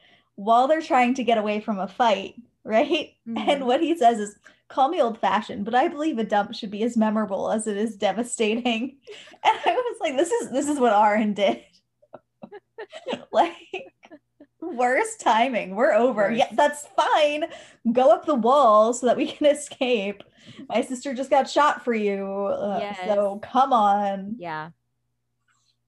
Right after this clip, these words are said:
Speaker 1: And I love how she's more capable than he is in that scene.
Speaker 2: Me too.
Speaker 1: In general, just for, like, from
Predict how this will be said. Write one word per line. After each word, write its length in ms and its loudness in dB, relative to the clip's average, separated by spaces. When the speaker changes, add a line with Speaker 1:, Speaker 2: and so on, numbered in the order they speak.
Speaker 1:
And 100 0
I 80 2
love 580 0
how 440 0
she's 500 -8
more 240 -4
capable 480 -10
than 160 -8
he 160 -12
is 420 -14
in 100 -8
that 240 -10
scene. 400 -18
Speaker 2:
Me 140 -18
too. 120 -16
Speaker 1:
In 100 -2
general, 380 2
just 340 0
for, 160 -8
like, 220 -2
from 420 -2